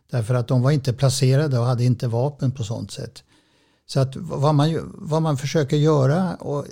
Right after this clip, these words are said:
det är inte särskilt smart, eller, utan det är helt naturligt, det kommer sig helt naturligt,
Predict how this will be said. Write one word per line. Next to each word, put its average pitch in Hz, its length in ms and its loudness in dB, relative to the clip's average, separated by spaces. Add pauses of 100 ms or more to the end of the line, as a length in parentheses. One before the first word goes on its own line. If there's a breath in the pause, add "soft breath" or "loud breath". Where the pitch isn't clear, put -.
det 151 120 -4
är 160 80 2
inte 156 180 -4
särskilt - 340 -2
smart, 156 500 -2
eller, 147 180 -2
utan 143 340 -2
det 147 220 0
är 156 40 -2
helt 147 340 -2
naturligt, 156 640 0
det 117 80 -4
kommer 156 280 -2
sig 151 200 -2
helt 135 240 -2
naturligt, 151 580 -2